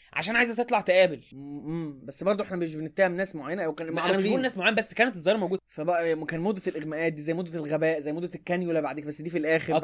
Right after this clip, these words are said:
Speaker 1: الكانيولا
Speaker 2: كده.
Speaker 1: جاية بكانيولا خلاص يعني.
Speaker 2: آه.
Speaker 1: وبعدين ناقص هتلاقي بقى واحدة داخلة بأنبوبة أكسجين. كان في واحدة، أنا بجد ما بهزرش، بقدر المجهود. هي متجوزة ومخلفة، وقررت إنها تاخد ثانوية عامة.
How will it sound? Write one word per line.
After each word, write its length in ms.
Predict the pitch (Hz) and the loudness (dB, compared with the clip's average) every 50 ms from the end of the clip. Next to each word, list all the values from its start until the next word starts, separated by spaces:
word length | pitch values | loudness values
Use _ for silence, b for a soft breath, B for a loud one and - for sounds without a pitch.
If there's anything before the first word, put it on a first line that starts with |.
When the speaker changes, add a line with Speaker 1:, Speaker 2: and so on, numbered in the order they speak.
| 127 - | 6 6
Speaker 1:
الكانيولا 280 | 208 226 233 214 202 | 6 6 8 6 6
Speaker 2:
كده. 80 | 180 190 208 | 8 8 8
Speaker 1:
جاية 100 | 226 220 | 8 8
بكانيولا 460 | 196 - - 202 220 220 214 208 190 170 | 6 6 6 6 6 6 6 4 4 4
خلاص 420 | - 165 165 196 202 190 - - | 6 8 8 8 8 8 4 0
يعني. 240 | 156 156 147 139 - | 0 0 -2 -2 -2
Speaker 2:
آه. 320 | 151 156 156 151 151 - _ - | 0 2 2 0 -2 -6 _ 2
Speaker 1:
وبعدين 240 | 151 170 196 202 208 | 6 6 8 8 8
ناقص 200 | 226 226 220 214 | 4 2 2 2
هتلاقي 180 | 202 226 226 | 2 4 6
بقى 120 | 233 220 226 | 8 10 10
واحدة 200 | 226 220 214 208 | 8 8 4 2
داخلة 220 | 214 214 208 214 | 0 2 2 2
بأنبوبة 360 | 190 180 190 190 208 220 190 190 | 0 0 0 -2 -2 -4 -4 -6
أكسجين. 360 | - - 180 175 202 190 190 b b b b b b - | -6 -6 -6 -4 -6 -6 -8 b b b b b b -6
كان 180 | 180 175 180 | -4 -4 -4
في 260 | 165 - 233 277 320 | -2 2 4 6 6
واحدة، 520 | 339 254 269 - - 226 214 262 247 202 _ _ _ _ _ _ _ _ - | 6 6 4 2 0 -2 -2 -4 -4 -4 _ _ _ _ _ _ _ _ 8
أنا 260 | 208 247 262 269 254 | 8 8 8 6 2
بجد 420 | 196 170 175 180 226 240 196 185 | 2 2 6 6 6 6 6 4
ما 100 | 180 180 | 0 0
بهزرش، 480 | 170 165 165 151 143 180 226 - - 165 | 0 -2 -2 0 4 4 4 4 2 -4
بقدر 600 | 156 156 160 156 165 - - 233 240 208 220 202 | -2 0 2 2 2 4 6 4 6 6 4 4
المجهود. 460 | 180 160 156 151 160 156 165 160 151 - _ _ _ _ _ _ _ | 4 2 -2 -6 -6 -4 -4 -4 -6 -8 _ _ _ _ _ _ _
هي 420 | - 185 214 123 147 180 151 123 - | 4 4 6 6 6 2 0 0 -2
متجوزة 560 | 135 143 151 147 160 165 175 220 214 170 165 | -6 -8 -4 0 2 6 8 8 8 6 4
ومخلفة، 680 | 143 147 151 - - 175 165 180 220 247 - 294 311 311 - _ _ _ b b b b b b | 0 -4 -6 -4 -2 0 2 6 6 6 6 6 2 0 -2 _ _ _ b b b b b b
وقررت 460 | 160 160 - 190 202 226 262 277 254 | -4 2 4 6 8 10 8 8 6
إنها 160 | 233 233 254 240 | 4 2 4 4
تاخد 320 | 240 277 262 262 254 - | 6 4 4 4 2 2
ثانوية 340 | - 196 196 202 214 208 180 | 2 0 2 2 4 2 2
عامة. 260 | 143 143 135 123 | 2 -2 -6 -10